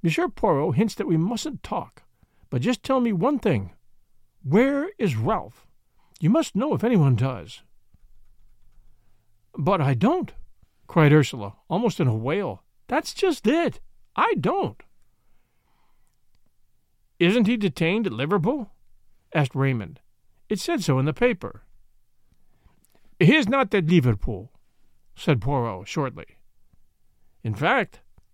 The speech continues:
I remarked, "no one knows where he is." "Excepting Hercule Poirot, eh?" said Raymond. Poirot replied seriously to the other's banter. "Me, I know everything.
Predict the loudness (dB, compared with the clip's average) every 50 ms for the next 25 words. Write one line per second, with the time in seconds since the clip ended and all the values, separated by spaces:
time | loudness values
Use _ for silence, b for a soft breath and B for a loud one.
0 | _ _ -4 0 4 4 4 4 2 0 -4 -8 -12 -20 _ _ _ _ _ _
1 | _ _ -2 0 2 4 4 6 6 6 6 6 4 4 4 2 2 4 2 2
2 | 0 -2 -4 -8 -14 -18 -20 _ _ _ _ _ _ _ _ _ -20 _ _ _
3 | _ _ _ _ -20 -20 -20 -20 -20 _ -20 -20 -20 -20 _ -20 -20 -10 -6 -6
4 | -4 -4 -2 -2 -4 -4 -2 -2 -2 -2 0 0 0 0 0 0 0 0 0 0
5 | 2 0 0 0 2 0 -2 -4 -4 -4 -4 -4 -6 -8 -12 -20 -20 -20 _ _
6 | _ _ _ _ _ _ -6 -2 0 2 2 2 2 0 -2 -6 -10 -14 -18 -20
7 | _ _ _ _ _ _ _ _ _ _ _ _ _ _ _ _ _ _ _ -4
8 | 0 0 2 2 2 2 2 2 2 0 -2 0 0 -2 -2 -4 -2 0 0 0
9 | 0 -2 -6 -4 -4 -4 -4 -2 -2 0 0 0 0 0 -2 -2 -4 -4 -8 -10
10 | -14 -16 -20 _ _ _ _ -20 _ _ _ -20 _ _ _ _ _ _ _ _
11 | _ -4 -2 0 0 2 0 0 -2 -4 -8 _ _ -4 _ 2 2 2 2 2
12 | 0 0 -2 -4 0 2 2 2 4 2 2 0 0 -4 -4 -4 -6 -10